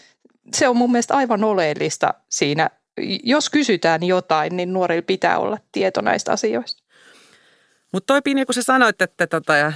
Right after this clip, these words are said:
Speaker 2: Reija, puhuitte just siitä, että jos on niinku tosi laaja, laaja kysely ja näin, niin tää on aikamoinen niinku taiteen lajikin tämmönen, kun tarvitaan sitä tietoa, tietoa jotakin asiaa varten tai palvelusta paljon kysymyksiä, niin,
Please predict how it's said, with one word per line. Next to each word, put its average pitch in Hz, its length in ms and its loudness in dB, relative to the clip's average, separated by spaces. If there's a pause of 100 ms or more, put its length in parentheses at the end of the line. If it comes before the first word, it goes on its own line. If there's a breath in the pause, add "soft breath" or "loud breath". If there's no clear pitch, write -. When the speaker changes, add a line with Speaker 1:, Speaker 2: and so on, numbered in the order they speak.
(100)
Speaker 2:
Reija, 147 300 0
puhuitte 147 360 -2
just - 160 -8
siitä, 135 260 -4
että - 180 -6
jos - 160 -4
on 147 60 -2
niinku 139 160 -6
tosi 143 300 0
laaja, 127 400 0 (440 soft breath)
laaja 208 260 2
kysely 196 320 0
ja 170 100 0
näin, 226 280 0
niin 175 260 -4 (140)
tää 247 120 -2
on - 80 -2
aikamoinen 233 600 0
niinku 226 180 -2
taiteen 214 520 0
lajikin 160 460 0
tämmönen, 131 380 -2
kun 151 120 -6 (280)
tarvitaan 143 360 0
sitä 147 120 -2
tietoa, 131 480 -2 (480 soft breath)
tietoa 156 280 2
jotakin 139 380 0
asiaa 127 300 -2
varten 127 340 -2
tai 127 140 -4
palvelusta 131 540 -2
paljon 147 240 0
kysymyksiä, 143 600 -4
niin, 139 120 -4